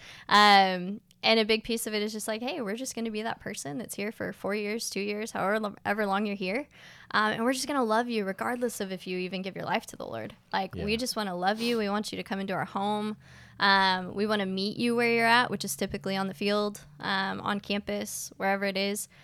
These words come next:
Speaker 1: um, and just be there as somebody to listen and somebody to say, "Hey, this is what we've experienced and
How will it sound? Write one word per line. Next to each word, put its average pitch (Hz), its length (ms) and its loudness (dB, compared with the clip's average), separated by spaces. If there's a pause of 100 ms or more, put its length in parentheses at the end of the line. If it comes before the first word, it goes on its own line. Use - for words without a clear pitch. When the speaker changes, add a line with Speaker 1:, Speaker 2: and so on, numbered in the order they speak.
(180)
Speaker 1:
um, 196 640 2 (220)
and 214 160 2
just 214 260 -6
be 196 180 -2
there 214 280 2
as 196 100 0
somebody 196 420 -2
to - 140 -10
listen 226 720 -6
and 202 100 -8
somebody 190 380 -6
to 196 140 -10
say, 208 180 -6
"Hey, 240 240 -8
this 220 180 -10
is 233 100 -10
what 208 160 -6
we've 214 420 -6 (120)
experienced 220 720 -8
and 190 240 -8